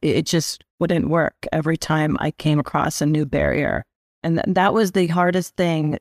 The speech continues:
to, to deal with because, you know, Nikhil alluded to this. I was trying to control a situation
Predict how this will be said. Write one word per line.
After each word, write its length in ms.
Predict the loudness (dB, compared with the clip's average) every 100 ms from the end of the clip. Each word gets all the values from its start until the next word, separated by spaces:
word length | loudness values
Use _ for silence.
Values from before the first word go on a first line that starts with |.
| -6
to, 200 | 0 0
to 120 | 2
deal 340 | 0 2 2 4
with 280 | 2 0 0
because, 520 | -2 2 2 0 -2
you 140 | 0 2
know, 200 | 2 -2 -4
Nikhil 440 | -4 -2 0 0
alluded 360 | 0 0 0 0
to 80 | 0
this. 320 | 0 -2 -4
I 340 | -2 0 0 -2 -4
was 180 | -4 -4
trying 480 | 0 2 4 2 0
to 540 | 0 0 2 0 -4 _ -4
control 800 | -2 -2 0 2 4 4 2 0
a 60 |
situation 960 | -2 -4 -2 -4 0 -2 0 -2 -2